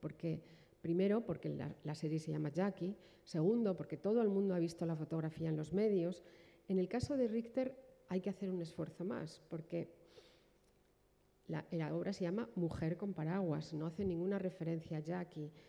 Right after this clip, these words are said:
Y además no es una fotografía serigrafiada ampliada, es un, una f-, una pintura de una fotografía ampliada. En, en el pop americano,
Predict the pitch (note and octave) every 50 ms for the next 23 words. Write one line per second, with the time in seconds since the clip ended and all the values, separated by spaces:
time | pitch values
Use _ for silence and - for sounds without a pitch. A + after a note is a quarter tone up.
0 | - - - _ - E3 E3+ E3+ E3 E3+ F3 F#3+ A3 A#3+ A#3+ A3+ B3 A#3+ - -
1 | - - - - _ _ _ _ _ _ - F3+ E3+ F3+ F#3+ A3 A#3 A#3 A3+ G3+
2 | F#3 E3+ - E3+ D#3+ E3 D#3+ D#3 D#3 D#3+ - - E3 E3 D#3+ D#3+ D#3+ - - F3
3 | D#3+ D#3 D#3+ D#3 D#3 D#3+ D#3+ - - E3+ E3 E3 D#3+ D#3+ D#3+ D#3+ D#3+ D#3 D3+ E3+
4 | G#3+ A#3 A3 F#3 D#3+ D#3 D#3 - - - - - - _ _ - F3 F3 F3+ F#3
5 | - - - - - - _ - _ _ - - F3 F3+ F#3+ F#3+ F#3+ - - -
6 | - _ - - E3 F3+ F#3+ G3 F#3+ - - - - - - _ _ _ _ -
7 | F#3+ F3+ F#3 F#3+ F#3+ - A3 G#3 G3 - - B3 A#3+ A3 G#3 A3 C#4 D#4+ - D#3
8 | E3 F3 F3+ F#3+ G3+ A3 A#3 - - - F3+ D#3 D#3+ D3 C3+ C3+ - - E3 D#3
9 | D3+ D3 D#3 D#3 D#3 C#3 C#3+ D3+ D#3 C#3+ C3+ - - - - - _ - _ _
10 | _ _ _ _ _ _ _ _ _ _ _ _ _ _ _ - - - - -
11 | - - - - - - - _ - - A3 A3 A3 A3 A3 A3 A3 - - G#3+
12 | G#3+ G#3+ G#3 G#3 G3+ - A#3+ B3+ C#4 D4 C#4 C4 A#3 A#3 A#3 B3 B3+ B3 A#3 G#3
13 | G#3 C4 C#4+